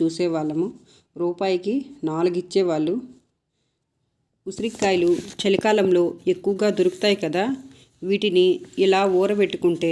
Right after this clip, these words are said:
ఇవి చాలా రోజులు పాడవకుండా ఉంటాయి. హెల్త్కి కూడా చాలా మంచిది. ఇప్పుడు అవి ఎలా ఊరబెట్టాలో ఇప్పుడు చూద్దాం.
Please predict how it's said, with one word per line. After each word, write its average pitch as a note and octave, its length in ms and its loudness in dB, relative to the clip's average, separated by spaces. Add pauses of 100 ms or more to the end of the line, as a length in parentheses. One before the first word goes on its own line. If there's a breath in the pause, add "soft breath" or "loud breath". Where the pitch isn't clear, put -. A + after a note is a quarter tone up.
(140)
ఇవి F3 120 -6 (120)
చాలా F3+ 320 2
రోజులు E3+ 280 2 (200)
పాడవకుండా F3 680 0 (500 loud breath)
ఉంటాయి. E3+ 360 0 (300)
హెల్త్కి F3 380 -4
కూడా E3+ 260 -2 (480 loud breath)
చాలా D#3+ 300 -4 (100)
మంచిది. E3 400 -4 (600 loud breath)
ఇప్పుడు E3+ 220 -6 (120)
అవి E3 180 -4 (220)
ఎలా F3+ 160 -2 (120)
ఊరబెట్టాలో E3 580 -2 (240)
ఇప్పుడు G3 280 -4
చూద్దాం. E3 360 -4